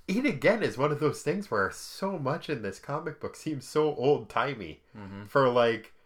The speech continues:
Speaker 1: a new Teen Titans that's for a hip new millennium.
Speaker 2: <laughs> Not laudanum. Oh, God.
Speaker 1: <laughs> Yeah.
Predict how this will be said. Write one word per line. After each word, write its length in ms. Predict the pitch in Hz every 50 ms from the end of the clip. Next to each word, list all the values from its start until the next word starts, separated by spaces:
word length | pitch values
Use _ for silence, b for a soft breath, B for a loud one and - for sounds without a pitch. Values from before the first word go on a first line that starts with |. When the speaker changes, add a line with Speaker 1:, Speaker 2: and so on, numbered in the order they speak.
| _ _ _ _ _ _
Speaker 1:
a 120 | - 104 104
new 320 | 101 113 135 135 123 113
Teen 340 | - - 143 131 117 104 101
Titans 480 | - 127 127 127 113 92 92 87 -
that's 220 | - - 98 98 -
for 200 | - 110 95 87
a 40 | 87
hip 280 | - 135 127 - -
new 200 | 131 131 131 123
millennium. 680 | 117 110 113 113 120 147 160 131 120 113 104 98 101 107
Speaker 2:
<laughs> 0 |
Not 220 | 208 233 - 120
laudanum. 460 | 139 190 233 208 - 131 151 202 190 -
Oh, 140 | - 254 226
God. 380 | - 175 233 226 - 147 - 220
Speaker 1:
<laughs> 280 | 214 - 233 226 202
Yeah. 460 | - 262 254 208 - - 131 110 107